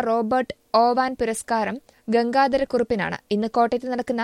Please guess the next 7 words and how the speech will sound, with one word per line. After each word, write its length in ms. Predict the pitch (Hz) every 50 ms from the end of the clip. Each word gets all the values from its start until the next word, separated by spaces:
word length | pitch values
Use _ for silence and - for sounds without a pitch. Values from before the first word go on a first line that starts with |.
| 285 - _ _ _ _
അന്താരാഷ്ട്ര 600 | - 240 247 254 269 285 294 285 285 277 - 311 285
സഹകരണ 440 | - 240 226 254 226 254 262 269
ദിനം 220 | 262 254 262 269 269
സംസ്ഥാനതല 560 | - 226 220 220 - - 254 262 262 247 262 262
ഉദ്ഘാടന 420 | - 233 208 - 247 240 233 240 247
ചടങ്ങിൽ 300 | - 254 247 247 226 - -
അവാർഡുകൾ 420 | 208 214 233 233 240 247 247 254